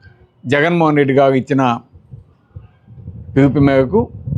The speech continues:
పన్నెండవ తారీఖు ఉదయం తొమ్మిది గంటల నుంచి మన కావలి పట్టణంలో ఆర్ఎస్ఆర్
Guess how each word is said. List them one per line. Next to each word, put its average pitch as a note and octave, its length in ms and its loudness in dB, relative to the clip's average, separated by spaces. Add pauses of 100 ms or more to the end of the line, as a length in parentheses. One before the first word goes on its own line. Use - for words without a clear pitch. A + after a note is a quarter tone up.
(460)
పన్నెండవ F#3 500 4
తారీఖు D3 420 2 (1300)
ఉదయం D3+ 260 2 (1400)
తొమ్మిది D3 380 2
గంటల D3+ 320 0
నుంచి D3 260 2 (1900)
మన C#3 120 0 (1120)
కావలి D3+ 360 4 (100)
పట్టణంలో C#3 500 2 (1400)
ఆర్ఎస్ఆర్ D3+ 480 0